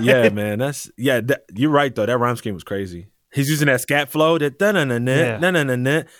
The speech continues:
Speaker 1: da-da-in-it-dun, ba-ba-da-ma. Yeah, it's, yeah, that, <laughs> dude, that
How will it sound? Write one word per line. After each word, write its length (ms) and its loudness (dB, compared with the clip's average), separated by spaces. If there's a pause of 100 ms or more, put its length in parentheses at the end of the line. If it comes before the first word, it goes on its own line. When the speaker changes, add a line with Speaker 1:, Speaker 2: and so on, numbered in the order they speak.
Speaker 1:
da-da-in-it-dun, 1000 0
ba-ba-da-ma. 840 2 (120)
Yeah, 260 0 (100)
it's, 320 -4 (720)
yeah, 160 4
that, 260 2 (180)
<laughs> 200 -20
dude, 340 2
that 140 0